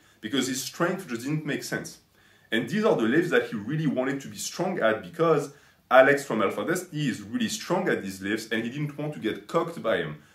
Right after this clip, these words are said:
Therefore, he pretended to be strong. And it's funny too, because he copied the exact same training that Alex would do at the time, which is do very high volume on the overhead press, so like a five-by-ten with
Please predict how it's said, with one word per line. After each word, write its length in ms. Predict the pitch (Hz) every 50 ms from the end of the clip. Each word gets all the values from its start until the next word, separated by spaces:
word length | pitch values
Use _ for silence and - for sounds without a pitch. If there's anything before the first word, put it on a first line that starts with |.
| _ _ -
Therefore, 600 | 113 107 110 - - 175 175 170 165 165 - -
he 80 | - 127
pretended 540 | - - 151 143 139 165 170 175 165 165
to 80 | - -
be 120 | 120 113
strong. 440 | 104 - - - 139 117 92 82 80 - - - _ _ _ 113
And 260 | 113 123 120 117 117 131
it's 180 | 127 127 - -
funny 240 | 170 175 175 165
too, 140 | 165 226 185
because 360 | 156 - - 120 110 110 - - -
he 180 | - 139 -
copied 520 | - - 190 - - - 107 - - 110 107
the 120 | 113 120
exact 400 | 117 113 - 117 120 131 143 -
same 220 | - - 139 120
training 300 | - - - 139 151 151
that 180 | 113 101 - -
Alex 320 | 110 110 135 139 139 -
would 160 | - 233 - 101
do 160 | 117 123 -
at 140 | - 92 -
the 80 | -
time, 320 | - 127 120 131 127 107 98
which 180 | 92 - -
is 300 | 135 123 117 110 - - - _ _ _ _ _ _ _ _ _ 110
do 160 | 110 139 147
very 300 | 143 147 143 - 147 -
high 180 | 123 127 120
volume 300 | 120 113 117 135 139 135
on 80 | 123 110
the 100 | 117 113
overhead 260 | 107 113 113 110 -
press, 380 | - 131 135 135 135 - - - _ _ _ _ _ _
so 100 | - 117
like 120 | 113 -
a 80 | 110 104
five-by-ten 760 | - 139 127 120 113 - 95 - - - 135 127 127 117 101
with 280 | 101 101 101 98 -